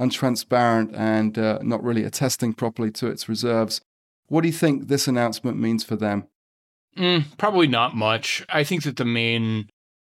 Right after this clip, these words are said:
Speaker 2: the main loser here, and I hate to say it because I, I like them as a company, but I think Circle really loses here because they're pretty much offering a similar product to what PayPal is gonna have,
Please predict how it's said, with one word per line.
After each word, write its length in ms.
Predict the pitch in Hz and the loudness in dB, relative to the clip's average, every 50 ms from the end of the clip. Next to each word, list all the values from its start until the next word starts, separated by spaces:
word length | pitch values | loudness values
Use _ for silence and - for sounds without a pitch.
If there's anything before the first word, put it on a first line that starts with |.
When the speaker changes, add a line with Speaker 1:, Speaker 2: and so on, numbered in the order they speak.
| _ _ _ _ _ _ _ | _ _ _ _ _ _ _
Speaker 2:
the 100 | - 143 | 2 2
main 360 | 151 170 185 202 180 151 135 | 4 4 4 4 4 4 4
loser 420 | 135 139 147 151 135 123 127 127 117 | 4 4 4 4 4 2 2 0 0
here, 480 | 104 117 123 117 113 110 110 107 107 | 0 0 2 2 4 4 6 4 4
and 180 | 117 127 123 113 | 2 2 0 -2
I 100 | 113 107 | -2 0
hate 200 | 120 127 127 - | 0 -2 -2 -2
to 80 | 113 | -6
say 240 | 107 - - 123 117 | -6 -2 0 0 2
it 160 | 107 107 104 | 2 0 -2
because 240 | - 104 - 110 101 | -4 -8 -8 -4 -2
I, 120 | 107 110 110 117 - | 0 0 0 -2 -4
I 140 | - 127 113 | -4 -4 -2
like 240 | 110 113 117 110 - | 0 0 0 0 -2
them 120 | 110 110 | -4 -6
as 120 | 110 101 | -6 -6
a 40 | 104 | -8
company, 380 | - - 120 120 120 - 107 104 | -6 -4 -4 -4 -2 -4 -8 -8
but 140 | 95 104 110 | -6 -4 -6
I 80 | 110 | -4
think 240 | - 143 143 143 143 _ _ _ - | -2 -2 -4 -4 -6 _ _ _ -10
Circle 500 | - - - 139 135 135 - 123 120 110 | -4 -2 0 0 0 0 0 0 0 2
really 220 | 107 107 104 104 | 2 0 0 -2
loses 440 | 98 98 110 113 110 107 123 117 - | -2 -2 -2 -2 -2 -4 -6 -6 -4
here 320 | - 135 131 127 127 120 - _ _ _ _ _ _ _ _ | -2 0 2 2 2 0 -4 _ _ _ _ _ _ _ _
because 300 | - 113 - 143 120 104 | -8 -2 0 0 0 2
they're 240 | 117 113 117 143 139 | 4 2 2 2 -2
pretty 300 | - - 160 160 160 160 | -2 0 2 2 4 2
much 260 | 139 131 127 123 - | 2 2 2 0 0
offering 460 | 151 139 120 120 117 - - 120 113 113 | 2 2 2 2 2 0 -4 -4 -4 -4
a 60 | 98 | -4
similar 360 | - - 123 117 113 110 101 | -4 -2 -2 0 0 -2 -4
product 500 | - - - 110 113 113 117 117 - - | -6 -2 0 2 2 4 2 0 -2 -6
to 80 | - 113 | -8 -8
what 140 | - - | -8 -6
PayPal 400 | - - 113 110 - 113 113 117 | -4 -2 -2 -2 0 0 0 0
is 80 | 113 107 | 0 -2
gonna 180 | - 117 117 101 | -2 -4 -4 -4
have, 360 | 101 110 113 113 113 107 | -2 0 0 0 0 0